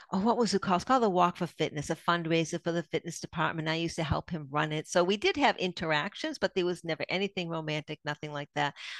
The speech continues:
But my daughters, because I have such a big family, they raised an enormous amount with this fitness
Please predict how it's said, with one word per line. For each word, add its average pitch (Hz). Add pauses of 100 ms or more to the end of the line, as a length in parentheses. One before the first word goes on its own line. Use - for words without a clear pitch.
(320)
But 208
my 165
daughters, 160
because 160
I 165
have 156
such 160
a 139
big 151
family, 160
they 151
raised 156
an 156
enormous 160
amount 160
with 156
this 151
fitness -